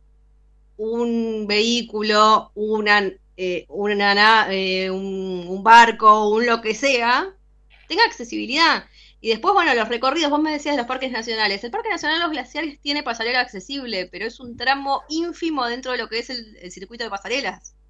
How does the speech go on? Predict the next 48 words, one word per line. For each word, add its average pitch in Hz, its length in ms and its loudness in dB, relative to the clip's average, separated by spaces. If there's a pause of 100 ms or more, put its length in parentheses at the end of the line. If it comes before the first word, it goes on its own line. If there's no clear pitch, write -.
(580)
¿Me 180 80 -14
entendés? 180 360 -6
Entonces, 233 540 -8 (260)
te 240 80 -6
van 262 80 2
a 269 60 4
decir, 262 240 -4
sí, 381 120 -2
pasarela 302 360 -2
accesible 311 500 -4
hay. 202 380 2
Sí, - 360 -8
pero 196 380 -6 (560)
para 202 160 -6
que 226 100 -6
sea 349 120 -4
accesible 330 580 -4
tendría 214 300 -4
que 202 100 -8
ser 233 160 -6
en 220 120 -2
igualdad 190 340 -2
de 247 80 0
condiciones 220 460 -4
respecto 240 280 -4
al 262 80 -2
resto. 233 440 -4
O 180 40 -6
sea, 196 160 -8
yo 247 260 -4
tendría 233 360 0
que 214 80 -6
poder 220 280 -2
ver 214 200 0
lo 196 100 -4
mismo 240 300 -6
que 254 80 -6
el 262 80 -4
resto 294 280 -2
desde 214 200 -2
la 196 160 -2
misma 226 240 -6
distancia 294 420 -2
y - 20 -8
con 220 140 -4
la 202 120 0
misma 208 200 -8
seguridad 226 640 -2